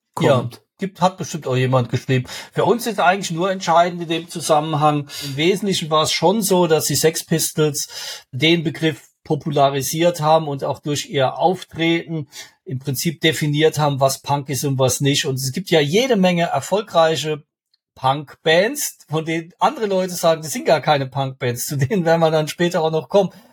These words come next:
Speaker 2: Und ich habe mir im Vorfeld auch einige Punk-Bands angehört, von denen sagen, viele Leute sagen, das ist echter Punk, wo ich mir gedacht hab, und das klingt aber gar nicht wie Punk.
Speaker 1: Kann man denn sagen, dass die Sex Pistols so eine Art Aldi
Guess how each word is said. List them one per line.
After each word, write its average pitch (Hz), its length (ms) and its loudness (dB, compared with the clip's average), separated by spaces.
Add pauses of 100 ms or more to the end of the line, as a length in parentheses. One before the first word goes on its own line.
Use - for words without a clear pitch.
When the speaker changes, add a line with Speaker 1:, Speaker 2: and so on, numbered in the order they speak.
Speaker 2:
Und 170 160 -2
ich 165 120 -2
habe 196 160 0
mir 185 100 0
im 175 80 -4
Vorfeld 202 420 0
auch 175 140 0
einige 202 460 0
Punk-Bands 202 640 -2
angehört, 208 580 2
von 185 140 -6
denen 185 240 -2
sagen, 180 480 2
viele 226 220 -4
Leute 190 300 -2
sagen, 180 280 2
das 165 140 -10
ist 165 100 -14
echter 196 320 0
Punk, 175 340 2
wo 160 140 -4
ich 151 120 -8
mir 151 100 -2
gedacht 143 380 0
hab, 131 120 -2 (380)
und 131 120 -2
das 117 120 -8
klingt - 240 -4
aber 143 160 4
gar 131 160 2
nicht 135 160 -4
wie 151 80 -4
Punk. 139 360 0
Speaker 1:
Kann 170 140 -2
man 220 180 2
denn 175 220 -2
sagen, 151 460 0
dass 156 160 -2
die 139 140 -4
Sex - 440 -2
Pistols 190 800 -2 (200)
so - 200 -2
eine 151 160 0
Art 151 400 -6
Aldi 175 840 -2